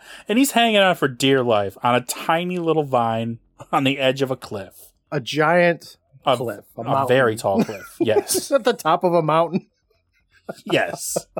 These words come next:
Speaker 2: They're on the top of, like, fucking Mount Everest over here.
Speaker 1: Yes.
Speaker 2: <laughs> It's just
Speaker 1: He's
Speaker 2: hanging
Speaker 1: hanging on the edge, and the cliff is just so far below.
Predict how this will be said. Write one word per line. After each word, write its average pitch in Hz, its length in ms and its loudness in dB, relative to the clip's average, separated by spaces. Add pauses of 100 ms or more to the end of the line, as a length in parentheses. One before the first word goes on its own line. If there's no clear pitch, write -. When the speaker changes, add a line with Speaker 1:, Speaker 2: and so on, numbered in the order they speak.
(960)
Speaker 2:
They're 156 180 0
on 202 100 2
the 214 60 2
top 202 220 0
of, 170 60 4
like, 151 160 0
fucking 156 260 -2
Mount 147 260 -2
Everest 127 500 0
over 127 220 -4
here. 127 280 0
Speaker 1:
Yes. 127 580 0
Speaker 2:
<laughs> - 60 -2
It's 226 440 0
just - 320 -6
Speaker 1:
He's 180 200 4
Speaker 2:
hanging 175 160 0
Speaker 1:
hanging 143 260 2
on 156 140 2
the 147 140 0
edge, 117 200 2
and 117 120 -4
the 117 60 -2
cliff 143 400 0 (220)
is 127 220 -2
just - 260 -6
so 123 180 2
far 127 260 2
below. 101 520 -4